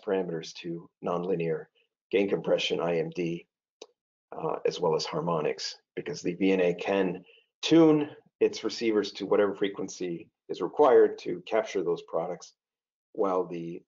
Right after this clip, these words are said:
the sources are applying the two-tone stimulus. So we're able to completely disconnect the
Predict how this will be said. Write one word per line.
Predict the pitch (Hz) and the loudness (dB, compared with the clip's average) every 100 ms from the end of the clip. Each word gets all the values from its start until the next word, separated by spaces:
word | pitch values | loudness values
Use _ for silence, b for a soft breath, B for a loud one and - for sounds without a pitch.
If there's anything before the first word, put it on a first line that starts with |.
| - | -18
the | |
sources | - - 95 - 85 82 | 0 2 2 0 -6 -6
are | 82 | -8
applying | - 90 85 80 | -10 -10 -10 -12
the | 80 - | -14 -14
two-tone | - 85 85 80 | -16 -12 -12 -12
stimulus. | - 76 80 71 69 | -10 -10 -12 -14 -16
So | - | -10
we're | - 90 | -4 -4
able | - | -6
to | |
completely | - - - - 92 85 _ _ _ _ _ | -18 -16 -12 -10 -10 -14 _ _ _ _ _
disconnect | 104 - 110 101 - - | -2 -2 -2 -2 -2 0
the | 87 80 | 0 0